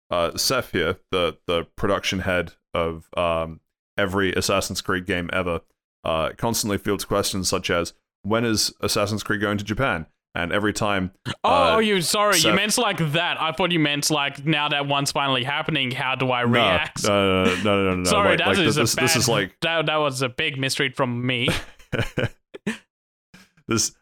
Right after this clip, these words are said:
Speaker 1: I'm talking about you, I'm talking about you a month ago. <laughs>
Speaker 2: Yeah, okay, or me,
Speaker 1: Where,
Speaker 2: like,
Speaker 1: where
Speaker 2: ten
Speaker 1: you're
Speaker 2: years ago, to a
Speaker 1: Yeah,
Speaker 2: month
Speaker 1: yeah.
Speaker 2: ago.
Speaker 1: Where, where, <laughs> exactly, where you're up on your high horse and you're like, "Pff, we'll never do an Assassin's Creed in Japan. You don't know what you want."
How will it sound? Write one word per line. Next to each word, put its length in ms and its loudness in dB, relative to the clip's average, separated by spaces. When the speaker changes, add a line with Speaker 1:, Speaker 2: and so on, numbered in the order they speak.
Speaker 1:
I'm 120 0
talking 160 0
about 180 2
you, 220 4
I'm 120 2
talking 160 0
about 120 0
you 80 4
a 40 2
month 280 -2
ago. 260 -2
<laughs> 80 0
Speaker 2:
Yeah, 360 2
okay, 300 -2
or 260 0
me, 100 2
Speaker 1:
Where, 160 4
Speaker 2:
like, 280 0
Speaker 1:
where 80 4
Speaker 2:
ten 100 6
Speaker 1:
you're 120 6
Speaker 2:
years 200 2
ago, 420 2
to 360 2
a 60 -2
Speaker 1:
Yeah, 140 4
Speaker 2:
month 220 4
Speaker 1:
yeah. 40 4
Speaker 2:
ago. 300 0
Speaker 1:
Where, 200 2
where, 140 2
<laughs> 60 0
exactly, 720 -2
where 140 2
you're 120 4
up 120 -2
on 80 0
your 120 2
high 160 2
horse 240 2
and 80 -2
you're 80 2
like, 220 -2
"Pff, 400 -8
we'll 140 -2
never 200 0
do 180 0
an 80 -6
Assassin's 480 -4
Creed 220 -4
in 100 -6
Japan. 520 -6
You 100 0
don't 220 -2
know 120 -4
what 240 -8
you 80 -12
want." 360 -4